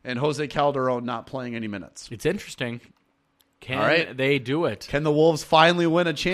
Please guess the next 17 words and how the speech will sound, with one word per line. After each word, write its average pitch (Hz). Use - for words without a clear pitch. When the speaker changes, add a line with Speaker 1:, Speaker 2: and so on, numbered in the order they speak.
Speaker 2:
great 185
would 175
Speaker 1:
championship? 165
Speaker 2:
this 135
be? 120
Oh, 185
my 139
goodness. 131
Speaker 1:
Fo-, -
oh, 196
they 190
almost 190
won 190
a 175
four 180
oh 175
sweep. 170